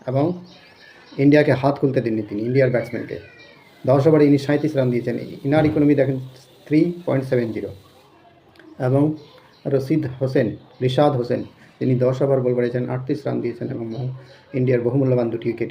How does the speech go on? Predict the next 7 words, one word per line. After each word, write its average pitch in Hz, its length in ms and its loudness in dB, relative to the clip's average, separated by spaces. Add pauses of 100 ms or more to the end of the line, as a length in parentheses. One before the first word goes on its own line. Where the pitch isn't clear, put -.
নিয়ে 107 140 -6
নিয়েছেন। 104 300 -12 (1900)
তো 151 80 4 (1120)
প্রথম 151 320 2
ম্যাচে 147 220 4 (600)
ভারত 131 400 0
বাংলাদেশকে, 127 460 -2